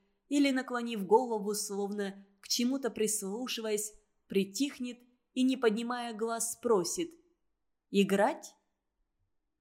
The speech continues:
«Тот концерт в вашей школе имел для меня большое значение. Это был переворот в моей жизни», сказала Ольга, тронув клавишу.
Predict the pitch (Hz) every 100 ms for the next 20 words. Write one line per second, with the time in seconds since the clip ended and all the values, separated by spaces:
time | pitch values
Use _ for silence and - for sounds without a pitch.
0 | _ 247 247 - 254 254 - - 190 -
1 | - - _ 190 208 214 220 202 - -
2 | 277 240 180 165 - _ _ _ - 247
3 | 262 254 233 240 247 240 226 233 226 -
4 | 247 233 240 247 - 233 190 170 165 160
5 | _ _ _ _ _ - 220 220 226 233
6 | 240 240 240 233 247 254 - 180 190 196
7 | 202 196 202 196 165 175 156 - _ _
8 | _ _ - - 196 190 175 170 - 254
9 | 226 220 226 233 220 214 233 208 170 165
10 | - 180 165